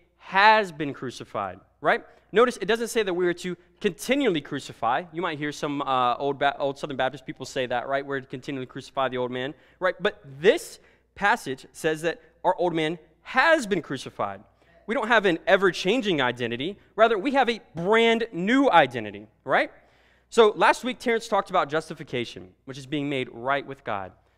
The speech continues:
So much in the same way that if I pay off a speeding ticket, I'm made right with the law.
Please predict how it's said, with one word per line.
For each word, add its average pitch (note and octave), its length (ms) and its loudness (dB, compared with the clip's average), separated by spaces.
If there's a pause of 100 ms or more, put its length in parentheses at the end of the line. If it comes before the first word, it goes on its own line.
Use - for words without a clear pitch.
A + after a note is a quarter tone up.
So - 120 -10
much C3+ 220 -4
in G3+ 60 -4
the F#3+ 60 -4
same F3+ 220 -6
way E3+ 100 -2
that E3 80 -6
if D#3+ 120 -8
I B2+ 60 0
pay D#3 260 -6
off E3 180 -2
a - 40 -14
speeding B2 360 -8
ticket, A#2+ 320 -12
I'm B2+ 120 -4
made A#2+ 160 -6
right B2+ 380 -4
with E3 120 -14
the F#3+ 80 -4
law. A2 320 -6